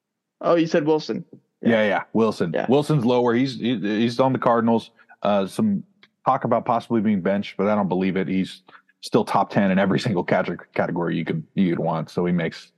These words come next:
Speaker 2: he makes the list.
Speaker 1: Number seven for me is William Contreras. Willson Contreras actually did not make my list. I think with what's going on with him and,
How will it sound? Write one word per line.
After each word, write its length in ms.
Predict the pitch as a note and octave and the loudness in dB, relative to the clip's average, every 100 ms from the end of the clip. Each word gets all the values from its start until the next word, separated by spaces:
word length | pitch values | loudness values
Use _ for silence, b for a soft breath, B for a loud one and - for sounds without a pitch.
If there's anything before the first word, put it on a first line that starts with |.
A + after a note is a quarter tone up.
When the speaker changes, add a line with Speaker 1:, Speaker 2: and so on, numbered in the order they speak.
| _ | _
Speaker 2:
he 60 | A2 | -2
makes 220 | F#2 - | -2 -4
the 60 | - | -6
list. 320 | - - _ _ _ _ _ _ _ _ _ _ _ _ _ _ _ _ _ _ _ - | -6 -8 _ _ _ _ _ _ _ _ _ _ _ _ _ _ _ _ _ _ _ -2
Speaker 1:
Number 160 | G3+ B3 | 2 4
seven 340 | C4 A#3+ A#3 | 2 2 2
for 120 | A3 | 2
me 260 | G3+ G#3 F3+ | 2 4 2
is 220 | C3 D3+ | 0 -4
William 680 | C#3+ D3 D#3 D3 C3+ B2+ B2+ _ - | -4 0 2 2 -2 -6 -8 _ -6
Contreras. 760 | D3 C#3 C3+ C3 D#3 - - - | -4 -2 -2 -2 -4 -6 -8 0
Willson 360 | F#3 A3+ C#4 | 0 2 2
Contreras 460 | B3 A#3+ A#3 A3 G#3 | 2 2 2 2 2
actually 280 | F#3+ F#3 F#3+ | 0 2 0
did 120 | D#3+ | 2
not 240 | D3 C#3+ | 2 0
make 180 | C3 C3+ | 0 -4
my 120 | - | -4
list. 500 | C3 - - - - _ b b b | -4 -4 -4 -6 -12 _ b b b
I 220 | - C#3+ C#3 | -2 -2 0
think 280 | G3+ G#3 | 2 2
with 240 | G#3 F#3 - | 4 2 2
what's 180 | F#3+ F#3 | 0 2
going 220 | G3+ F3+ | 0 2
on 180 | F3 F3+ | 2 2
with 140 | F3 | 0
him 340 | F#3 F#3 F3+ E3+ | 0 2 2 2
and, 240 | C#3+ C3+ | -2 -4